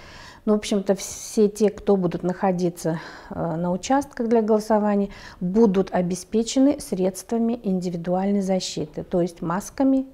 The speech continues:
перчатками, санитайзерами. Будет обязательно, будет проводиться регулярная санитарная обработка помещений для голосования,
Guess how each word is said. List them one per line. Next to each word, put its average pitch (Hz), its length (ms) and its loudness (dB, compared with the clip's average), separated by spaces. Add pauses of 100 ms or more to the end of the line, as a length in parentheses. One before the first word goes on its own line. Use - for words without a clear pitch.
перчатками, 240 800 -2 (260)
санитайзерами. 165 1000 -4 (800)
Будет 262 400 4 (240)
обязательно, 220 880 4
будет 214 320 2
проводиться 185 760 0 (140)
регулярная 202 540 4
санитарная 185 560 0
обработка 175 580 0
помещений 190 760 0
для 190 140 -2
голосования, 202 880 0